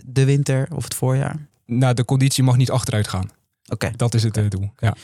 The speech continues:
Speaker 1: Nou ja, laten we dan meteen onze gast erbij halen. Want, eh, ja, we hebben vandaag, zoals we net zeiden, Stefan van Klink. Eh, hij is, eh, pas negenentwintig, maar al tien jaar werkzaam als trainer. In die jaren trainde hij, eh, aankomend talent bij de K N W U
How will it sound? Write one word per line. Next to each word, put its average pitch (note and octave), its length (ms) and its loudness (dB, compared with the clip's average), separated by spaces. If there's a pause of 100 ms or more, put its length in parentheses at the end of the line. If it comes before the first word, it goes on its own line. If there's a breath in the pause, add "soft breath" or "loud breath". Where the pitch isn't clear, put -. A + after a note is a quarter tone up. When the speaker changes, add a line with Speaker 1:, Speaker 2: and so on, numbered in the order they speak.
(180 loud breath)
Speaker 1:
Nou F#2 140 -2
ja, F2+ 60 -2
laten A2+ 200 0
we B2+ 60 2
dan C3+ 160 2
meteen C3 300 4
onze B2 180 2
gast C3 240 0
erbij A2 280 2
halen. A2+ 240 2
Want, A#2 260 2
eh, G#2+ 400 0
ja, G2+ 320 -2
we A2 80 0
hebben A#2 200 0
vandaag, A#2+ 320 2
zoals A#2 220 -2
we B2 60 2
net A#2+ 180 4
zeiden, A2+ 240 2
Stefan B2+ 420 2
van B2 120 4
Klink. C3+ 320 2
Eh, A#2 400 0 (800 loud breath)
hij C3 220 0
is, - 200 0
eh, B2 260 2 (160)
pas E3+ 220 2
negenentwintig, D#3 1000 4
maar A#2+ 180 4
al A2 220 2
tien F#3 200 2
jaar C#3+ 180 4
werkzaam C3 380 0
als A#2 120 -2
trainer. E3+ 480 0 (300)
In C#3+ 160 4
die C#3 120 4
jaren C#3 320 2
trainde D3 360 2
hij, B2 340 2
eh, G#2+ 120 0
aankomend C#3+ 480 2
talent C3+ 360 2
bij A#2 120 0
de A#2 60 0
K - 80 -4
N A#2+ 180 2
W A2+ 40 2
U D3 320 2